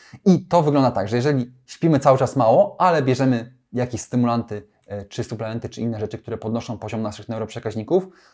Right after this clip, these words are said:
to to, o czym mówiłem na początku, zachodzi znacznie szybciej. Te receptory nie odbierają poziomu odpowiedniego tych neuroprzekaźników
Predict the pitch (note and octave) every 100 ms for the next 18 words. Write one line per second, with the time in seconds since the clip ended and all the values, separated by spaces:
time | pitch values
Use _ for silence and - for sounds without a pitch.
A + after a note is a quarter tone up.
0 | _ E3+ E3+ D#3 - _ A2+ - A2+ G#2+
1 | A#2 G#2+ G2 G2+ G#2+ - A2 - G#2 G#2+
2 | A#2+ A2 A#2+ B2+ A#2+ - A#2 A2+ - F2+
3 | - _ _ - D3+ - - B2+ B2+ B2+
4 | - - D3 D3+ D#3 C3 C3 A#2 C3 C3+
5 | B2+ G#2+ - _ _ _ _ _ A#2+ A#2
6 | A2+ G#2+ - G#2 G#2+ A2 G2+ F#2 - A2
7 | G#2+ - A2 G2+ C3+ G#3+